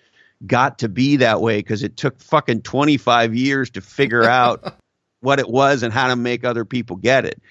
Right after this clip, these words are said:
Speaker 1: And in a very real way, I mean, you know, when you said what you said about Play Bigger,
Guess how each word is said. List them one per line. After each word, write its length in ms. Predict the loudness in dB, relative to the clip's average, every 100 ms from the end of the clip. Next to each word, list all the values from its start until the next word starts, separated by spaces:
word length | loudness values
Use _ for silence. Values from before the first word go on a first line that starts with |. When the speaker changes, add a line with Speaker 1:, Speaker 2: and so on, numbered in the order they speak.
| -20 _ _ -4
Speaker 1:
And 120 | 0
in 120 | 2
a 40 | 0
very 360 | 2 4 4
real 340 | 2 2 2 2
way, 340 | 2 2 0
I 40 | -2
mean, 340 | -2 -2 -4 _ _ _
you 100 | -4
know, 100 | 0
when 120 | 2
you 80 | 0
said 240 | 2 0 0
what 160 | -4
you 60 | -6
said 260 | 0 2 2
about 260 | 0 -2
Play 180 | -2 -4
Bigger, 500 | 0 0 2 0 -2